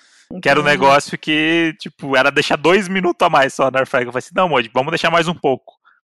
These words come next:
Speaker 1: Daí você foi e jo-, botou o, o,
Speaker 2: Não,
Speaker 1: o
Speaker 2: nem vem, nem vem, não foi esse problema.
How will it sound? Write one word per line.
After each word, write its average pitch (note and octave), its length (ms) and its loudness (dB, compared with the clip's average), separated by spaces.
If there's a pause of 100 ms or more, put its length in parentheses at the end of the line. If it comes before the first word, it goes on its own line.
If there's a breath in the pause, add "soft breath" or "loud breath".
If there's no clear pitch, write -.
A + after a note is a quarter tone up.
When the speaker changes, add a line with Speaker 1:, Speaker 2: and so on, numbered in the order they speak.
(380)
Speaker 1:
Daí C3 380 4
você D#3 180 0
foi D#3 360 2
e - 20 -2
jo-, E3+ 160 -2
botou D3+ 560 2 (100)
o, C#3 500 -2
o, - 40 -6
Speaker 2:
Não, A#3 460 6
Speaker 1:
o G3 40 -2
Speaker 2:
nem C#4 220 2
vem, G3+ 360 0
nem C#4 220 2
vem, C4+ 160 4
não C4 100 2
foi C#4+ 180 2
esse D4 180 0
problema. G3 680 0